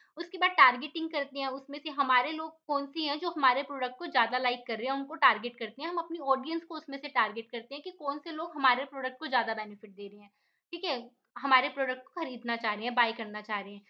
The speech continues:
उसके बाद है positioning, हम उनके mind में अपने, अपने brand को लेकर उनकी value create करते हैं, उनके mind में एक position बनाते हैं अपने brand को लेकर।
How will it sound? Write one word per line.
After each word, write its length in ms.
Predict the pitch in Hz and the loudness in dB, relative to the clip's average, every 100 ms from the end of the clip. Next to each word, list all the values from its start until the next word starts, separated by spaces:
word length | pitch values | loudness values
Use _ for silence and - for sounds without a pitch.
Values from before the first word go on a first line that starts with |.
| _ - | _ -10
उसके 260 | 320 - | -8 -4
बाद 180 | 359 339 | 2 2
है 60 | 349 | 2
positioning, 640 | 349 285 277 269 339 359 | 0 -4 -6 -8 -4 0
हम 120 | 339 | 0
उनके 240 | 294 285 330 | -2 -4 0
mind 300 | 277 254 269 | 2 2 0
में 80 | 285 | -4
अपने, 380 | 262 262 277 | -4 -4 -6
अपने 300 | 247 254 254 | -6 -8 -4
brand 300 | 247 240 226 | 2 2 2
को 60 | 240 | -2
लेकर 260 | 240 220 330 | -4 -4 -6
उनकी 260 | 294 277 | -8 -6
value 340 | 254 226 226 240 | -2 -2 -2 -6
create 360 | 233 214 208 | -6 -10 -8
करते 240 | 214 190 294 | -12 -10 -10
हैं, 60 | |
उनके 240 | 330 294 277 | -10 -10 -8
mind 260 | 240 226 | -8 -8
में 80 | 330 | -8
एक 120 | 392 - | -10 -8
position 480 | 262 240 240 262 | -6 -6 -8 -8
बनाते 380 | 247 214 196 _ | -6 -8 -10 _
हैं 100 | 202 | -18
अपने 240 | 202 220 220 | -16 -12 -10
brand 280 | 214 208 | -8 -12
को 100 | 202 | -18
लेकर। 320 | 202 190 _ | -20 _ _